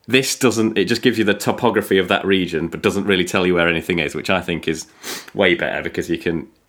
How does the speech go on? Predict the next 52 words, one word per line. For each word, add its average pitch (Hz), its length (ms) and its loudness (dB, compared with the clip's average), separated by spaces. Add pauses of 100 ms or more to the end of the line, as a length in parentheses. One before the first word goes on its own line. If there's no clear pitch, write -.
you 113 80 -4
can 113 160 0
plan 139 220 2
a 117 60 2
little 113 200 2
bit, 92 240 0
'cause 92 80 -10
you 92 60 -2
can 92 80 -2
see, 92 200 0
like, 90 180 0
right, 90 200 0
it's - 100 -6
snowy 90 340 0
over 76 160 -4
there, 76 180 -2
so - 100 -6
I 85 60 0
need 82 140 -2
to 92 100 -6
wear 82 160 0
some 78 160 -12
snowy 85 320 -2
clothes, 82 360 -2
but - 320 -2 (1900)
but 85 140 0
it 95 120 -2
doesn't 104 260 0
tell 98 200 2
you 95 120 4
where 92 120 4
everything 92 300 -2
is, 92 120 0
which 98 180 -4
in 87 80 0
my 85 140 2
opinion 80 320 -4
makes 82 300 -4
it 73 300 -4
not 87 200 -2 (160)
really 76 260 -2 (100)
an 76 80 -6
exploration 78 680 -6
game, 65 240 -6
'cause - 120 -14
you - 60 -4
know 73 100 -6
exactly 71 280 -6
where 73 120 -4
everything 73 220 -6
is. 73 120 -6 (500)
But 95 100 2